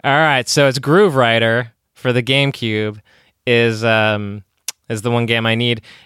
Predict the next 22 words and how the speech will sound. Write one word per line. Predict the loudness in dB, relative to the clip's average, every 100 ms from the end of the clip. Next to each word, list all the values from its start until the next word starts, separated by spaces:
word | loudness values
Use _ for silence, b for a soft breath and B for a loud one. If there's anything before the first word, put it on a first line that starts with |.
| _
and | -2 -2 -2
it's | -2 -4 -2
one | 0 0
of |
those | 2
things | -2 0
where | 0
it's | 0 0
like, | -2
it's | -4 -2
not | 0 0
expensive. | -2 -2 -2 -2
Like, | 0 0 0
the | 0
last | 2 2 -2
time | -2 -2
they | -2
sold, | 0 2 2 2 0 0
it, | 0 0 -6 -16 -10
it's | -6 -2
like | -2 -2
eight, | -6 -8